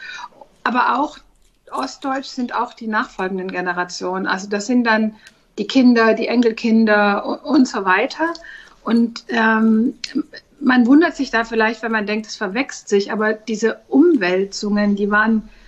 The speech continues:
wirklich so gravierend für, für ganz viele Leute. Also man könnte wirklich an jede beliebige Tür im Osten klopfen und mal fragen und jeder hätte eine Geschichte zu erzählen, dass sie einfach an die Kinder immer weitergegangen, gegeben wurden.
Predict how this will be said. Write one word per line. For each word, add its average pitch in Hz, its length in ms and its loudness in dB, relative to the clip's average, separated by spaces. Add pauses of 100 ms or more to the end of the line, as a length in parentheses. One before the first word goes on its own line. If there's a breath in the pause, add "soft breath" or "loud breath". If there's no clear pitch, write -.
(240 soft breath)
wirklich 254 400 0
so 294 140 2
gravierend 226 920 -4
für, 214 440 -2
für 220 180 -4
ganz 254 320 2
viele 240 220 0
Leute. 226 320 0
Also 214 140 -6
man 214 140 -6
könnte 240 280 -8
wirklich 240 220 -12
an 214 140 -4
jede 247 220 -2
beliebige 233 500 -6
Tür 277 380 2
im 208 140 -2
Osten 202 380 -4
klopfen 214 440 -2
und 208 180 -2
mal 196 180 2
fragen 240 580 0
und 196 120 -6
jeder 226 200 0
hätte 220 220 -8
eine 208 120 -6
Geschichte 220 520 -6
zu - 120 -12
erzählen, 214 640 2 (460 loud breath)
dass 214 160 -2
sie 240 100 -2
einfach 220 280 0
an 214 140 0
die 208 100 -4
Kinder 269 380 6
immer 202 220 -2
weitergegangen, 247 760 -4
gegeben 233 480 -8
wurden. 226 420 -10